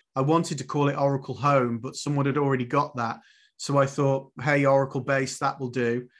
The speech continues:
And so I rebranded that site. So the site was around,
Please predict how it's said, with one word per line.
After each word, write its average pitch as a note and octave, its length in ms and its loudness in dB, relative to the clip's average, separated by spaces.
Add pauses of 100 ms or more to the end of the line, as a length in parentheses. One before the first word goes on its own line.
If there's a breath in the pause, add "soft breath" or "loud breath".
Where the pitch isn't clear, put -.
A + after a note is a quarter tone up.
(200 soft breath)
And D3+ 260 2
so D3+ 160 -2
I D3 60 6
rebranded D3 640 2
that C3 200 -6
site. C3+ 380 0
So - 140 -6
the C#3 80 -4
site F3 360 2
was C#3+ 160 -4
around, C#3 540 -2